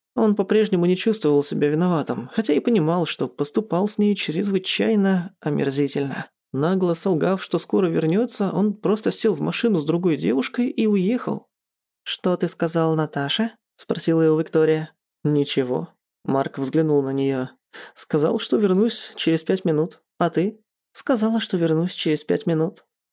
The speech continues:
Они усмехнулись, и каждый ушел в собственные молчаливые раздумья.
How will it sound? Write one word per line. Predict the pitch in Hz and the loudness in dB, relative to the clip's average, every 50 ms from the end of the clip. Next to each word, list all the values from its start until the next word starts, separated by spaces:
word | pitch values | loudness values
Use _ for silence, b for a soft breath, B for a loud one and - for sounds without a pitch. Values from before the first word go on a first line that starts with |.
| _ | _
Они | - 127 127 131 139 | -2 -2 0 0 0
усмехнулись, | 139 - 147 151 - - 208 220 202 190 185 - - - | 0 0 0 0 2 2 2 4 4 2 0 -2 -6 -4
и | - 151 | -4 -4
каждый | - - 240 254 226 - 220 220 | -2 0 -2 0 0 2 2 2
ушел | 190 190 - - 202 190 | 2 2 0 0 0 0
в | 165 - | 0 -2
собственные | - - 214 214 - - - 190 180 175 175 175 170 170 | -2 -2 -2 -2 -4 -4 -2 0 0 2 2 0 0 2
молчаливые | 165 160 151 151 - - 139 139 147 151 151 147 | 2 2 0 0 -2 -2 0 2 2 4 4 4
раздумья. | 143 143 131 127 135 131 131 127 127 120 127 - | 2 2 0 0 -2 0 0 0 -2 -4 -8 -14